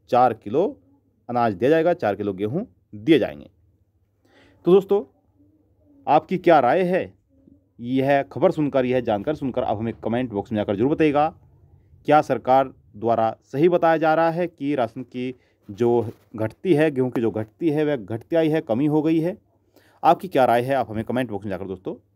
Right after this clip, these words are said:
ज़रूर बताइएगा। कोई भी सवाल है, सवाल कर सकते हैं, आप सभी के सवालों का जवाब भी दिया जाएगा। और दोस्तों, आपसे हम निवेदन करते हैं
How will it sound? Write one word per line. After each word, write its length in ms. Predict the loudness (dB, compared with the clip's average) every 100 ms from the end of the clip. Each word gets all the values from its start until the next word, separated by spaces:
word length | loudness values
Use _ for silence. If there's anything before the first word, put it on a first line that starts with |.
| _
ज़रूर 300 | 0 2 2
बताइएगा। 380 | -2 -6 -6 -10 _ _ _ _ _ _ _ _ -20 -20 -20 -12 4
कोई 140 | 4
भी 100 | 4
सवाल 260 | 0 0 0
है, 60 |
सवाल 220 | -2 -4
कर 100 | -4
सकते 240 | -8 -8 -6
हैं, 120 | -6
आप 140 | -6
सभी 160 | -6 -6
के 80 | -4
सवालों 260 | -2 0
का 60 | 0
जवाब 240 | 2 0
भी 80 | -2
दिया 120 | -2
जाएगा। 300 | 0 0 0 -2
और 180 | -2
दोस्तों, 260 | -6 -6 -6
आपसे 220 | -8 -8
हम 120 | -10 -8
निवेदन 420 | -8 -4 -4 -2
करते 260 | -2 -2 -2
हैं 220 | -4